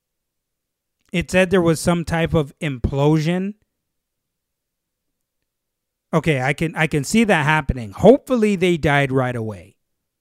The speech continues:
Hopefully they died right away. Just so there was no pain. But if they didn't,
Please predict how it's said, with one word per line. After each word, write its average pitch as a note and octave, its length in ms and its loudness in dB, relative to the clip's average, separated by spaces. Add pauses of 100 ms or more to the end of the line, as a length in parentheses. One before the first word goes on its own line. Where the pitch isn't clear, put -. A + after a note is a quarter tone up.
(380)
Hopefully E3 600 4
they C3+ 200 -4
died A#2+ 300 -6
right A2+ 200 -4
away. G2 380 -10 (500)
Just F#3 300 2
so F#3+ 160 4
there E3+ 160 4
was D3+ 200 2
no C3+ 200 -2
pain. A2 380 -8 (1600)
But E3 140 2
if G3 160 0
they F3+ 160 0
didn't, E3 600 -2